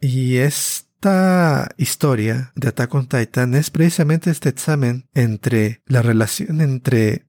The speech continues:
nuestra parte, eh, salvaje,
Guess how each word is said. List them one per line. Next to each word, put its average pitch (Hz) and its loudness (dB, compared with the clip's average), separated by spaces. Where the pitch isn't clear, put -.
nuestra 120 2
parte, 120 -2
eh, 110 -6
salvaje, 120 0